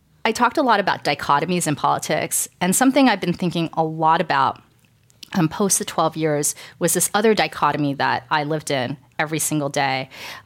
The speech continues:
um, which was that my race and gender was used against me on almost a daily basis, um, sometimes in incredibly crushing and demoralizing and even humiliating ways. But at the same time,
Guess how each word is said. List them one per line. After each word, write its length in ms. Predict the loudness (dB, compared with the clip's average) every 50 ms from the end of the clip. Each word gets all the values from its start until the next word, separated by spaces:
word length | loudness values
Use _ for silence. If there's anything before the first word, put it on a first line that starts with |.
| -2
um, 300 | 0 2 2 2 2 2
which 180 | 0 0 2 2
was 200 | 2 2 2 2
that 320 | 2 2 2 2 0 -2
my 180 | -2 0 0 0
race 460 | 0 0 0 2 2 2 2 2 2
and 120 | 2 2 2
gender 400 | 2 2 2 2 2 2 0 0
was 380 | 0 -2 -2 -2 -2 -4 -6
used 380 | -6 -4 -2 -2 0 0 0 -2
against 420 | -2 -2 -2 -2 0 0 0 0
me 180 | 0 0 0 0
on 140 | 0 0 2
almost 380 | 2 4 4 4 4 2 0
a 40 | -2
daily 380 | -4 -4 -8 -6 -6 -6 -6 -6
basis, 720 | -6 -6 -6 -6 -6 -6 -6 -6 -6 -6 -6 -8 -8 -8 -12 -20 -20 -20 -20 -20 -8 -4
um, 200 | -2 0 0 0
sometimes 480 | 2 2 2 0 2 4 4 4 4 2
in 120 | 0 -2
incredibly 720 | -2 -2 -4 -8 -12 -14 -10 -4 0 2 2 2 2 -2
crushing 800 | -6 -6 -10 -12 -4 -2 0 0 2 0 0 0 -4 -6 -8 -10 -14 -18 -20 -20 -6 0
and 140 | 2 4
demoralizing 880 | 4 4 4 4 6 6 6 6 6 4 4 4 2 0 0 -2 0 2
and 100 | 2 2
even 200 | 2 2 0 -2
humiliating 720 | 0 0 2 2 4 4 4 4 2 2 2 2 0 0
ways. 440 | 0 0 0 -2 -2 -4 -6 -6 -8 -10 -20 _ _ _ -20 -20 -20 -20 -18 -18 -20 -16 0
But 140 | 4 4 4
at 100 | 6 4
the 60 | 2
same 300 | 0 4 4 6 6 6
time, 580 | 4 2 0 2 4 4 4 4 4 2 0